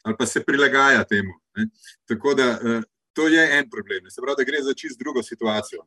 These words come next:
ne. In zdaj, če imaš ti samo eno meritev v eni časovni točki, jasno, da boš volil, ne. <laughs> Če pa ti opazuješ trende, ne, in to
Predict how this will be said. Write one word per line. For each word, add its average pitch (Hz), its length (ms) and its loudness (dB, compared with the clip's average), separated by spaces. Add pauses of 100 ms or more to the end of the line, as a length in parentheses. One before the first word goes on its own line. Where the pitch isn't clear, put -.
(100)
ne. 110 100 -4 (560)
In 127 120 -2
zdaj, 151 160 0
če 165 120 -6
imaš 143 180 -6
ti 175 120 -8
samo 156 260 -6
eno 170 240 -2
meritev 147 400 -4
v 139 80 0
eni 160 160 -6
časovni 160 320 -8
točki, 156 340 -8
jasno, 135 300 -4
da 107 100 -4
boš 92 280 -12
volil, 87 260 -12 (160)
ne. 104 120 -4 (340)
<laughs> - 380 -20
Če 127 120 -8
pa 127 80 -2
ti 160 160 0
opazuješ 139 560 0
trende, 156 440 -2
ne, 135 200 -6
in 139 80 -16
to 156 400 -4